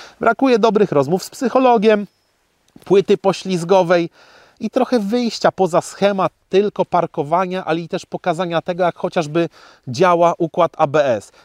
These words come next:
Ile osób podczas kursu faktycznie doświadczyło, że instruktor powiedział: „Dobra, rozpędź się po drodze szutrowej, przyhamuj albo spróbuj gwałtownie skręcić, zobaczycie,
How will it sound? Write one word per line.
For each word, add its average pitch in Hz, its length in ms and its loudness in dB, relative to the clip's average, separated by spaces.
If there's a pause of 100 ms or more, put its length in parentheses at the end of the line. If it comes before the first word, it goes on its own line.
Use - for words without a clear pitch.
(100)
Ile 339 260 2
osób 196 240 -4
podczas - 500 -2
kursu 202 640 -2
faktycznie 202 580 -8
doświadczyło, 196 680 -2
że 185 160 -2
instruktor 196 440 -4
powiedział: 190 240 0
„Dobra, 202 280 2
rozpędź 233 360 0
się 226 80 -2
po 214 120 -2
drodze 220 260 0
szutrowej, 220 480 -2 (240)
przyhamuj 247 460 0
albo 220 160 2
spróbuj 254 300 -2
gwałtownie 220 500 -2
skręcić, 202 400 -6
zobaczycie, 208 580 -2